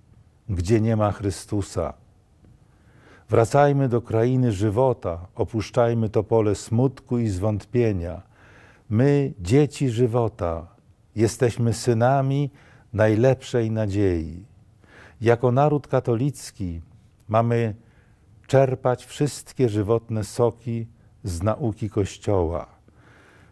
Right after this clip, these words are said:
by zwalczyć w sobie skutecznie osad wojenny i obudzić katolicką wolę życia i na ziemi, i w niebie”. Tak mówił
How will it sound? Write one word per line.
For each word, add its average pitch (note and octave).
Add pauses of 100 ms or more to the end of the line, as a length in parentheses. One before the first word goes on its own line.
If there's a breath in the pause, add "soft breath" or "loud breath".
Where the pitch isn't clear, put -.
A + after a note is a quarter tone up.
(120)
by A#2+
zwalczyć B2+
w -
sobie B2 (140)
skutecznie -
osad A2
wojenny F2+ (920 soft breath)
i A#2+
obudzić A2+
katolicką A#2
wolę A#2+
życia F2+ (640 soft breath)
i B2
na C3+
ziemi, F#2+ (460)
i C3
w G2
niebie”. F#2 (1500 soft breath)
Tak B2
mówił A2